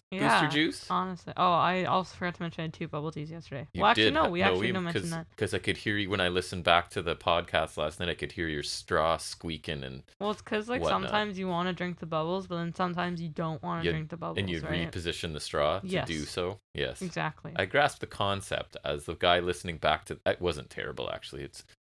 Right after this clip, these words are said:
Speaker 1: about the same as your Lego figures or wrestling figures clicking on the table every week that people probably, maybe they find it soothing. I, I told you I,
Speaker 2: A S M R.
Speaker 1: I did kinda accidentally check out some A S M R 'cause I was looking at mic reviews
Speaker 2: <laughs>
Speaker 1: and I didn't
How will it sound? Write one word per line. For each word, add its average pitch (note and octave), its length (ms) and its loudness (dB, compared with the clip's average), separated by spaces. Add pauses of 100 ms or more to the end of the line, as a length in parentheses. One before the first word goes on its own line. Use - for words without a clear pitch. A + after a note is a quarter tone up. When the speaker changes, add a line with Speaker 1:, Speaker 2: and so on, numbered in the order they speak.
Speaker 1:
about G2 240 4
the - 60 -4
same E2 320 0
as D#2 160 -2
your C#2+ 280 -2 (280)
Lego E2 260 0
figures D#2 420 -2
or D2+ 100 -2
wrestling D2+ 360 -2
figures C#2+ 440 -4
clicking - 440 -6
on D2 160 -4
the C#2 80 -8
table D2 400 -2
every C#2 220 -4
week C#2 240 -6
that - 180 -4
people D2+ 300 -8
probably, D2 540 -4 (200)
maybe G#2 220 2
they A2+ 140 4
find A2+ 260 0
it A2 100 -4
soothing. F#2+ 460 -4
I, D2 220 0 (280)
I E2+ 60 0
told G2+ 240 2
you F#3+ 60 4
I, G3 140 6
Speaker 2:
A - 20 8
S F#3 60 8
M G3 120 0
R. F#3 380 4
Speaker 1:
I G#3+ 60 12
did G#3+ 260 6
kinda - 300 2
accidentally F2 520 2
check - 300 -2
out E2+ 140 0
some E2 140 -6
A D#2+ 140 0
S D#2 160 -2
M D#2 120 -2
R D2+ 180 0
'cause D#2 180 -8
I C#2+ 80 0
was D2 100 -4
looking D#2+ 240 -6
at C2+ 140 -2
mic D#2 260 -4
reviews C#2+ 380 -4
Speaker 2:
<laughs> - 100 -4
Speaker 1:
and E2 140 0
I D2 80 0
didn't F3+ 120 -2